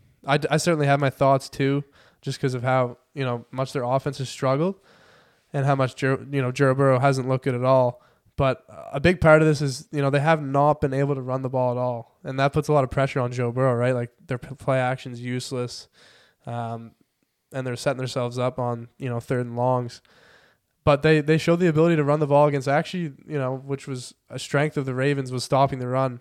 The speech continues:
And they ran the ball, uh, the ball well against the Ravens, which was a good sign for them. Um, and I, I, I mean, they're playing the Saints here. Saints are really beat up, um, like them. So you were just saying earlier, Olave, Mike Thomas, and Landry all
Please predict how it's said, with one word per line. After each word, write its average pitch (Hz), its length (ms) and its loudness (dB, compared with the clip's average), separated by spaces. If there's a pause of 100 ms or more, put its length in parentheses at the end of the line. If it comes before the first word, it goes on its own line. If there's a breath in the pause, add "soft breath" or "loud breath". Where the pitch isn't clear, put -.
(120)
And 135 160 -4
they 151 100 2
ran 175 160 2
the 151 60 0
ball, 143 360 4
uh, 123 300 -4
the 127 100 -6
ball 135 240 6
well 131 200 2
against 131 240 -4
the 123 60 -10
Ravens, 127 360 -4
which 123 160 -12
was 120 120 -10
a 120 60 -10
good 135 180 -4
sign 127 240 -2
for 127 120 -8
them. 131 240 -2 (720 soft breath)
Um, 120 440 -4 (1040)
and 151 120 2
I, 147 100 4
I, 131 480 -4
I - 20 -2
mean, 147 120 -2
they're 131 80 -2
playing 151 260 2
the 131 40 -2
Saints 139 400 -2
here. 131 360 0 (200)
Saints 139 320 -2
are 131 80 0
really 127 240 -2
beat 127 220 -2
up, 123 260 -2 (100)
um, 120 380 -8 (380)
like 123 180 -8
them. 123 160 -6
So 127 160 -14
you 127 160 -6
were 123 60 -4
just 123 200 -4
saying 127 220 -4
earlier, 127 300 -2
Olave, 127 720 0 (800 soft breath)
Mike 127 200 -4
Thomas, 131 440 -2
and 123 160 -8
Landry 127 440 -4
all 123 480 0